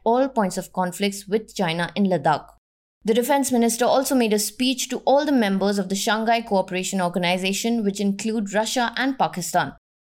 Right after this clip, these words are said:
In his speech, he said that the experience of the Second World War showed the world that the follies of aggression of one state on the other brings destruction to all.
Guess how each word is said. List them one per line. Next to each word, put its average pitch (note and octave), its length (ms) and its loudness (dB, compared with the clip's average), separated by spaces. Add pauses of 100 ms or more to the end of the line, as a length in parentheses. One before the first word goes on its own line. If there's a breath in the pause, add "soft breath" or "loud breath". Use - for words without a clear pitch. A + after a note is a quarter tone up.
(160)
In B3 100 2
his B3 180 4
speech, C#4 380 -4
he B3 140 0
said A#3+ 320 0
that G#3+ 100 0
the G#3+ 80 2
experience C4 580 0
of G3+ 140 0
the F#3+ 60 -8
Second D4+ 400 0
World G3 240 2
War F#3+ 240 0
showed C4+ 360 -2
the A3 80 2
world F#3+ 400 0
that G3+ 220 -2
the G#3 60 -8
follies B3+ 560 0
of G3+ 180 -2
aggression G3+ 560 -2
of F#3 220 -6
one G3+ 180 0
state A3+ 400 -4
on F3+ 160 -2
the F3+ 160 -8
other G3+ 340 2
brings G#3 400 -2
destruction F#3 680 -2
to A3 100 -2
all. D#3+ 400 0